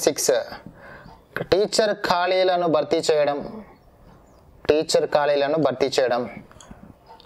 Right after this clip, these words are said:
సెక్షన్ నంబర్ ట్వంటీ సెవెన్, ఆ, టీచర్లని బోధనేతర కార్యక్రమాలకి వినియోగించడంపై నిషేధం,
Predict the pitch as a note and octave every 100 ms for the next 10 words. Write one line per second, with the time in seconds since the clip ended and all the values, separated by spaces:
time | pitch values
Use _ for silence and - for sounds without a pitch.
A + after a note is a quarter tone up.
0 | - - D#3 - F3 E3 E3 E3 D#3+ D#3
1 | E3+ - D#3 C#3+ A#2 G2+ - - - -
2 | - - - - - - - - - -
3 | - - C#3 C3+ D#3+ G#3 G3+ A3+ G#3 F#3+
4 | F#3+ F#3+ E3 D#3 F3+ - - - C3+ D#3
5 | F#3 G3 G3 G3 F#3 F#3+ F#3 F3+ E3+ E3
6 | E3+ E3+ E3 D#3+ D#3 E3+ C#3+ C3+ - -
7 | - C3+ D#3 F3+ F3 E3 D#3 D#3 E3+ D#3
8 | C#3+ D#3 C3+